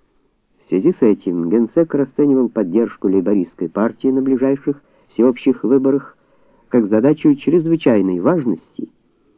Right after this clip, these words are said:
и для ее решения создавал подчиненный лично ему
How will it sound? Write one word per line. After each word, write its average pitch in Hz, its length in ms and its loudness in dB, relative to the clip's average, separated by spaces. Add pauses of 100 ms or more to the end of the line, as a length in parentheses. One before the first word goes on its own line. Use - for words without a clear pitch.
(120)
и 110 120 2
для 101 220 2
ее 98 160 2
решения 175 580 0
создавал 107 440 0
подчиненный 117 840 2
лично 107 380 0
ему 87 380 0